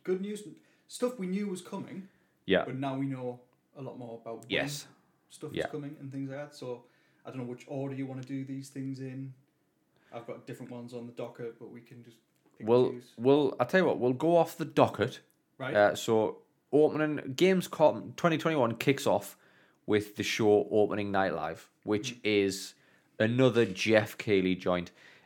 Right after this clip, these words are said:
Speaker 2: Literally the man who has carried P R for the game industry on his back
Speaker 1: Yes.
Speaker 2: for the past two or three,
Speaker 1: Two
Speaker 2: uh,
Speaker 1: years,
Speaker 2: at this
Speaker 1: two,
Speaker 2: point.
Speaker 1: three years,
Speaker 2: Jeff
Speaker 1: yeah.
Speaker 2: Keighley is gaming fucking royalty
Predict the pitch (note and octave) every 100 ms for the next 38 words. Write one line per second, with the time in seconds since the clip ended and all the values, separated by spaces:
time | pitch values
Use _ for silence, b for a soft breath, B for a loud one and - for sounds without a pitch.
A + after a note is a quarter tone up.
0 | b B2+ E3+ E3 B2+ B2 G#2 A2+ B2+ B2+
1 | B2 A#2+ A2+ G#2 - - - E3 E3 D3
2 | C#3+ C#3 - _ _ _ _ _ _ _
3 | _ _ _ _ _ - - E3+ E3 C#3+
4 | F#2+ B2+ - b - C3 A#2 A#2+ C#3 A#2+
5 | A2 G#2+ - A#2 A#2 B2+ C3+ C3+ C3 G#2
6 | - A#2+ - - C#3 A#2+ - - _ -
7 | A#2 A2 - A2+ A2+ - - A2+ G#2+ G#2+
8 | G#2 G2+ F#2+ F#2 F2+ G#2 F2+ G2 C3 F#2
9 | F#2 F#2 A#2+ B2+ - A2 G#2 G#2 - -
10 | G#2+ G2 F#2 - G#2 G#2 G2+ G2+ G2 -
11 | G2+ G2 G2 G2 - _ _ A2 G#2 G2+
12 | F#2 F#2 F2+